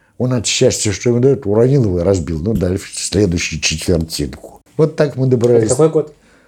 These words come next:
Speaker 1: Сорок второй.
Speaker 2: А как вы помните вообще войну? Что это, ну, как-то она ощущалась для вас, как война? Ну,
Speaker 1: Ну,
Speaker 2: что
Speaker 1: а как она не ощущалась? Как она,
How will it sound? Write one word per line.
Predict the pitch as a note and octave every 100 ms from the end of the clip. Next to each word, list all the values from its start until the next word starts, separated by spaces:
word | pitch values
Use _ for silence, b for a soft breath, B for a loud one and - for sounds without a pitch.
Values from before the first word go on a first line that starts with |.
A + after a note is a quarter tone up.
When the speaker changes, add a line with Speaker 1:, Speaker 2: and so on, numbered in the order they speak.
| b
Speaker 1:
Сорок | - G#3 A2
второй. | - E3+ D3 A2+ - _ _ _ _
Speaker 2:
А | C#3+
как | -
вы | E3
помните | D#3+ C#3 B2
вообще | A#2+ A2 A#2
войну? | A#2 A#2 A2+ A2 _ _
Что | _ A#2+
это, | A#2 -
ну, | A#2+ C3+
как-то | A#2+ G#2+ B2
она | A#2 A#2+
ощущалась | A2+ - F3+ F#3+ C3
для | A#2
вас, | A2 G2+ -
как | - A2
война? | A2+ G#2+ B2
Ну, | C#3 G#2 A2 _
Speaker 1:
Ну, | E2+
Speaker 2:
что | F#2+ G2 A#2+
Speaker 1:
а | A#2
как | A#2+ -
она | G#2 G#2
не | G2+
ощущалась? | F2+ - F2+ - D2
Как | - B2 -
она, | G#2+ G#2